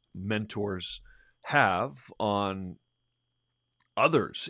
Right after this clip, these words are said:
and not only th-, that, but on themselves. Uh, I, I am so grateful for the, the mentors that I've had in, in my life, and I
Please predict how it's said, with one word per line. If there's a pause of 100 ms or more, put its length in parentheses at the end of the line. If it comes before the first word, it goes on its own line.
and
not
only
th-,
that,
but
on
themselves.
Uh,
I,
I
am (1160)
so
grateful
for
the, (120)
the (100)
mentors
that
I've
had
in,
in
my
life,
and
I